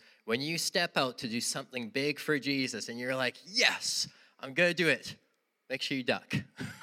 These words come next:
<laughs> because the enemy's gonna throw everything he's got at you to try and get you off course and derailed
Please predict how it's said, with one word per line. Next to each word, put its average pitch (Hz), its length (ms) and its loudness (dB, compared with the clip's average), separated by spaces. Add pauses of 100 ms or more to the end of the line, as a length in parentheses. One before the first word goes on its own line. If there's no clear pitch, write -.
(160)
<laughs> - 720 -6
because 143 580 4 (240)
the 147 200 4
enemy's 156 440 2
gonna 131 340 -2 (200)
throw 131 240 4 (100)
everything 143 460 2
he's 127 180 0
got 120 260 2
at 107 220 0
you 107 180 -6
to 117 140 -6
try 113 280 -2
and 113 120 -2
get 120 260 2
you 107 200 -6 (280)
off 120 280 0
course 110 340 -4
and 110 160 -10
derailed 104 680 -2